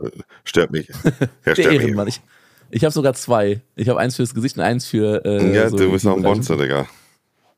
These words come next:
Speaker 2: Ja, so, das Geld
Speaker 1: Ja,
Speaker 2: muss ja
Speaker 1: ja.
Speaker 2: irgendwo hin, ne? Also frage ich mich,
Speaker 1: Aber,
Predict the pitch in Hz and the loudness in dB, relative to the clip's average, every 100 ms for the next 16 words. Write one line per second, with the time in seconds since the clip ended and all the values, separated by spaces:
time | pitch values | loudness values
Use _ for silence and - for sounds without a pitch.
0 | _ _ _ _ _ _ _ _ _ - | _ _ _ _ _ _ _ _ _ -4
1 | 147 180 190 135 160 147 160 147 165 165 | 0 0 0 0 0 0 0 2 2 4
2 | 160 131 165 151 143 107 117 143 - 123 | 2 2 2 0 0 0 0 0 0 0
3 | 127 123 143 135 127 165 80 76 | 0 0 0 0 0 0 0 -2